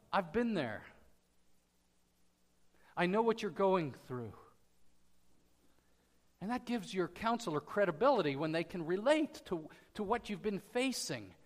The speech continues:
And I have to tell you that Jesus Christ is called the Wonderful Counselor because he knows you. He knows what you are made of. And he knows what you are tempted by.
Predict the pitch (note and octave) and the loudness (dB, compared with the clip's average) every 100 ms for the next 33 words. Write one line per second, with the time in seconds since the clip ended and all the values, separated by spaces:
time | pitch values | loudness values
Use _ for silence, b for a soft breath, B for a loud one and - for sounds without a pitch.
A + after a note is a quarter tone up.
0 | b b b D#3 F3+ G#3 E3 - F#3+ E3+ | b b b 2 4 2 -2 2 4 4
1 | C#3 B2+ - B F3+ D3 - G#3+ G#3+ G3 | 2 -4 -6 B 0 0 -2 0 0 -2
2 | - - - G3+ F#3 D#3 - - B B | -4 -4 4 6 6 4 -4 -14 B B
3 | F3 G3+ G3 E3 D#3+ F#3+ A#3+ A3 F#3+ - | 0 4 4 4 2 6 6 6 4 2
4 | E3 - F3+ F3 F3 D#3 - B B F#3 | -4 0 0 0 2 2 2 B B -2
5 | - G3+ - B - D4 C#4 A3+ B3 B3 | 4 4 2 B 4 6 6 8 8 8
6 | F#3+ A#2 C3 G2+ E2 B B C4 C4+ C4+ | 2 -2 -4 -6 -8 B B 4 6 6
7 | F#3+ A3 F#3+ G#3+ F#3 F3 E3 A3 A#3+ G#3+ | 6 2 2 2 4 4 2 4 4 2
8 | F#3 C#3 B2 A2 - B B G#3 A3+ B3+ | -2 -2 -2 -4 -14 B B 2 4 4
9 | C4 C4+ B3+ F#3 A3 A3+ A#3 G#3+ - C4 | 8 8 8 4 2 4 2 2 2 0
10 | A#3+ F3+ C#3+ B2 D#3 C#3+ | 2 0 0 4 6 4